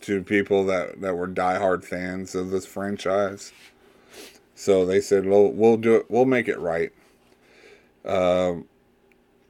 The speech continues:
we'll, we'll make it right, and we'll make it a continuation, like a passing of the crown kind of thing."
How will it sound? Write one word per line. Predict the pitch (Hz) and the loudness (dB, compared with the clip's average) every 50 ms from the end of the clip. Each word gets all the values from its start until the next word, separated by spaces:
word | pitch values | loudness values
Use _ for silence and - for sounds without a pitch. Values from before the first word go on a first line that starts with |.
| _ _ _ _ _ _ _ _ | _ _ _ _ _ _ _ _
we'll, | - 110 113 113 110 - | 0 0 2 2 0 -2
we'll | - 117 113 113 | -2 0 2 2
make | 113 120 120 113 - | 4 2 2 0 0
it | 110 - | -2 -4
right, | 82 98 101 101 104 104 98 - - _ _ - _ _ _ _ _ _ _ _ _ _ _ _ _ _ _ _ _ _ | 0 2 4 4 4 4 2 -2 -8 _ _ -20 _ _ _ _ _ _ _ _ _ _ _ _ _ _ _ _ _ _
and | - 95 92 92 90 90 90 87 87 87 87 82 - - _ _ _ _ _ _ _ _ | -8 -6 -4 -4 -2 -2 -2 -2 -4 -6 -6 -10 -14 -16 _ _ _ _ _ _ _ _
we'll | - 98 98 95 | 0 2 2 2
make | 101 101 101 98 - | 4 2 2 2 2
it | 104 95 90 | 2 0 0
a | - 87 95 92 90 90 90 90 87 90 92 - _ | -2 -2 -2 -2 -2 -2 -4 -4 -6 -8 -12 -16 _
continuation, | - - 104 101 - - 104 92 92 90 87 92 92 90 87 - - 80 | -8 -6 -6 -6 -4 -4 -4 -4 -4 -6 -6 -6 -6 -6 -6 -8 -10 -4
like | 92 113 113 101 - | 0 0 0 2 4
a | 107 95 92 87 | 2 2 2 -2
passing | 82 - 101 95 95 101 - - 95 90 90 | -2 -2 0 0 0 -2 -4 -8 -8 -8 -6
of | 90 90 82 | -8 -8 -8
the | 78 80 | -8 -10
crown | - - - 92 92 92 90 87 85 87 | -10 -10 -10 -8 -8 -8 -8 -8 -10 -12
kind | 82 - 87 80 80 | -12 -10 -10 -10 -10
of | 78 76 | -12 -12
thing." | - - 71 73 69 67 | -10 -12 -10 -10 -12 -14